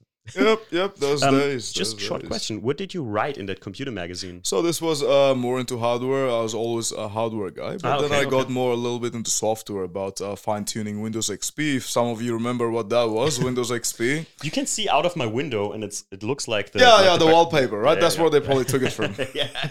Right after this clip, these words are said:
Speaker 1: <laughs> And, uh, yeah, so I wrote some tips and tricks, uh, how to improve your performance. Back in the day, uh, you had, uh, two hundred fifty-six megabytes of ram, and, uh, yo, holy hell, that's something. That,
Speaker 2: Okay,
Speaker 1: that's
Speaker 2: okay.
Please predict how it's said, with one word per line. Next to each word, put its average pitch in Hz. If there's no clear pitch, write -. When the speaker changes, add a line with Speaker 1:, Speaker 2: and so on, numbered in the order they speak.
Speaker 1:
<laughs> 202
And, 165
uh, 165
yeah, 220
so 143
I 135
wrote 131
some 113
tips -
and 98
tricks, 135
uh, 135
how 120
to 117
improve 110
your 110
performance. 123
Back 117
in 107
the 104
day, 120
uh, 120
you 117
had, 117
uh, 117
two 123
hundred 120
fifty-six 123
megabytes 123
of 113
ram, 120
and, 143
uh, 131
yo, 120
holy 120
hell, 87
that's 104
something. -
That, -
Speaker 2:
Okay, 127
Speaker 1:
that's 110
Speaker 2:
okay. 107